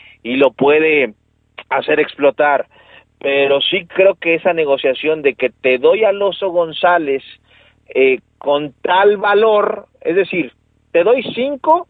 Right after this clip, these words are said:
pesos más el Oso que vale tres, el América dice. Entonces ahí es cuando León dice, "A ver, espérame, me da cinco, pero el Oso vale dos, no vale tres". E-,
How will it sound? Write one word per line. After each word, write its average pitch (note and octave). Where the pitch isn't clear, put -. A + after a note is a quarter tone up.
pesos C#4
más D#3
el E3+
Oso B3
que F3
vale F#3+
tres, D#3+
el A#2+
América B2
dice. A#2
Entonces B2
ahí C3
es C3+
cuando B2
León A#2+
dice, A#2+
"A G#2
ver, G#2+
espérame, A2
me G2+
da D3
cinco, F#3
pero A2+
el G2+
Oso -
vale F#2
dos, -
no G3
vale F2+
tres". A2
E-, A#3